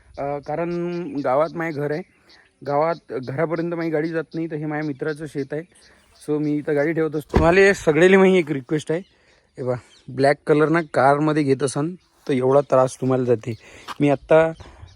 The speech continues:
अं, पाच सहा दिवसा पहिले गाडी धुवून आणलेली आहे आणि पाहू शकता तुम्ही, माझ्याजवळ ओलाही ब्लॅकच आहे. हे मी काल धुतलेली आहे,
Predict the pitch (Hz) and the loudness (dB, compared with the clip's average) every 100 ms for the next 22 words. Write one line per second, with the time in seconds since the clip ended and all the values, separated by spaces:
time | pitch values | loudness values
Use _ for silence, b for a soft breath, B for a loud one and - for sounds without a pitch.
0 | - - 113 110 107 _ - _ 135 - | -6 0 2 2 -4 _ -20 _ -4 0
1 | 151 147 139 139 143 135 127 147 110 135 | 0 0 -2 -2 0 2 2 0 -2 0
2 | 143 131 135 135 151 214 _ _ - 131 | 0 0 -2 0 -2 -4 _ _ -10 -4
3 | 135 127 123 - 117 110 104 - B B | -2 -2 -4 -6 -6 -4 -8 -10 B B
4 | B - 135 139 143 147 - 123 135 160 | B -12 -8 -4 -4 -4 -8 -6 -4 -4
5 | 160 - 127 123 117 147 - 156 - b | -8 -14 -6 -6 -4 -6 -6 -12 -18 b
6 | b b b b b b b b _ _ | b b b b b b b b _ _
7 | _ 135 139 135 147 147 139 151 147 151 | _ -6 -4 -2 -2 -4 -4 -2 0 0